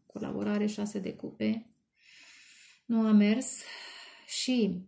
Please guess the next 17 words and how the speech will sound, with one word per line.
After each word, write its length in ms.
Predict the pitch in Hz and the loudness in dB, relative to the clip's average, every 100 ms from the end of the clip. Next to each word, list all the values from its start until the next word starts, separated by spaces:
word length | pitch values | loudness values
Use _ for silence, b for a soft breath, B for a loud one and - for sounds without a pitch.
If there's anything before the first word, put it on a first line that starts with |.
| _ - | _ -6
vă 140 | 226 | -4
simțiți 400 | 220 214 214 226 | 2 4 4 0
trădați, 560 | 220 190 226 254 - 220 | -2 0 0 0 0 -2
ați 220 | 208 - | -2 0
pierdut 560 | 226 208 185 262 - | 2 2 2 -4 -6
ceva, 680 | - 220 196 185 196 254 - _ _ _ _ _ _ _ _ _ _ _ _ _ _ _ _ _ _ _ _ _ _ _ _ - b b b b b b _ _ _ _ _ _ _ _ | -2 2 2 2 0 -2 -8 _ _ _ _ _ _ _ _ _ _ _ _ _ _ _ _ _ _ _ _ _ _ _ _ -20 b b b b b b _ _ _ _ _ _ _ _
poate 260 | - 277 277 | -2 0 4
o 80 | 277 | 4
boală 340 | 208 202 226 | 4 2 0
a 100 | 240 | -4
fost, 400 | 233 233 233 - | -4 -6 -6 -2
a 40 | 220 | 2
intervenit 540 | 214 220 214 220 214 | 2 4 4 2 2
o 120 | 220 | 0
boală 580 | 208 202 208 214 240 - _ _ _ _ | 2 0 2 0 -2 -6 _ _ _ _
și 140 | - 233 | -10 -6
aceasta 680 | 214 226 214 214 208 - | -4 -4 -2 -2 -2 -6